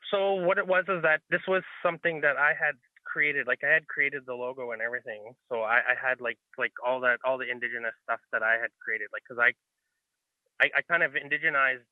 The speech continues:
like, a lot of, a lot of sports logos sort of thing. So I've done, like, a Blue Jays logo. Uh, I, I've got, like, two or three different Blue Jays. I've done the Raptors. I've just since just updated my Raptors logo with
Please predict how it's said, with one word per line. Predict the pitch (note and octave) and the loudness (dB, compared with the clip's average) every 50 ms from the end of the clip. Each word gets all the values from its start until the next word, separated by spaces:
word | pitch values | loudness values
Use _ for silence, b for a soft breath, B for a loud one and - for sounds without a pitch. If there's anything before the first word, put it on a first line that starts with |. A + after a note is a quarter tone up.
| _ _ | _ _
like, | C3 B2+ B2 - A#2+ | -8 -8 -6 -10 -12
a | A#2+ | -8
lot | A#2+ A#2+ A#2+ C3 B2+ | -6 -4 -4 -2 -2
of, | B2+ A#2+ A2+ A2 _ _ b b b b b b b b _ _ _ _ _ _ A#2+ | -4 -6 -8 _ _ _ b b b b b b b b _ _ _ _ _ _ -12
a | |
lot | A#2+ B2 B2 B2+ A#2+ | -8 -4 -4 -4 -4
of | A#2 _ _ _ _ _ _ | -6 _ _ _ _ _ _
sports | _ C3 B2+ A#2+ _ - | _ -2 -2 -2 _ -6
logos | - A#2 A2+ G#2+ A2+ G#2 G#2 G2+ - - | -8 -8 -6 -6 -8 -10 -10 -14 -8 -4
sort | A#2+ G#2 G#2 | -2 -2 -2
of | G2+ _ | -2 _
thing. | - A2 G#2 G2 F#2 _ | -4 -4 -4 -4 -10 _
So | _ A#2 A2 G#2+ | _ 0 0 2
I've | G#2 G#2 A#2 A2 _ | 4 2 2 2 _
done, | B2+ A#2+ A#2 A#2 A2+ A2+ | -2 -2 -2 -4 -6 -2
like, | A2+ A2+ A2 _ - _ - | -2 -2 -2 _ -10 _ -12
a | A#2 _ - | -16 _ -8
Blue | B2 B2 A#2+ | -6 -6 0
Jays | A#2 A#2+ A2 G#2+ G#2+ G2+ - _ _ _ _ _ _ _ _ _ _ _ _ _ _ _ _ | 2 2 2 2 0 -8 -14 _ _ _ _ _ _ _ _ _ _ _ _ _ _ _ _
logo. | A#2 A2+ A2 A2 G2+ A2 G#2 G2+ G2 G2 G2+ G2 | -4 -2 -2 -2 -2 -2 -4 -4 -6 -8 -8 -6
Uh, | G#2 G#2 G#2 G#2 G#2 G#2 G2+ G2+ | -4 -2 -2 -2 -2 -4 -4 -2
I, | G#2+ A2 G#2+ G#2+ G#2 G#2+ A2+ A#2 | 0 2 2 2 4 4 4 4
I've | A#2 | 4
got, | - C3 A2+ | 2 0 -2
like, | A2 A2+ A2 _ _ _ - | -2 -4 -6 _ _ _ -10
two | C#3 | -4
or | C3+ B2 A2+ - | -2 -2 -2 0
three | - B2+ | -2 -2
different | A#2+ A#2 A2+ A2 G#2+ G2 G#2 | -2 0 -6 -6 -12 _ _
Blue | A#2 A#2 A#2+ | -14 -12 -10
Jays. | A2+ G#2+ G#2 F#2+ G2 F#2+ G#2+ | -8 -8 -8 -10 -10 -8 -8
I've | G#2+ G#2 _ | -8 -8 _
done | - A2+ A2+ A#2 | -2 -2 0 0
the | A2 | 0
Raptors. | G#2+ A2+ A2+ A#2 A#2+ _ - G#2+ F#2+ - _ | 2 4 4 4 2 _ -6 -6 -6 -8 _
I've | G#2 G#2 _ _ _ | -14 -14 _ _ _
just | B2 A#2 - - | -10 -10 -4 -2
since | B2+ A#2+ A2 _ _ _ | -2 -2 -2 _ _ _
just | - A#2 _ _ - | -14 -14 _ _ -6
updated | A#2 _ _ _ A#2+ A2+ A2+ A2 G#2+ G2+ _ _ _ _ _ _ - | -6 _ _ _ -10 -8 -4 -4 -4 -6 _ _ _ _ _ _ -2
my | A#2 A2 G#2+ | 0 0 2
Raptors | G2+ G#2+ A2 A2 _ _ A2+ A2 G2+ - | 4 4 2 2 _ _ -12 -12 -10 -8
logo | A2+ A2 A2 A2 A2 G#2+ | -10 -10 -8 -8 -10 -10
with | G2+ G2+ G2+ G#2 | -10 -10 -12 -14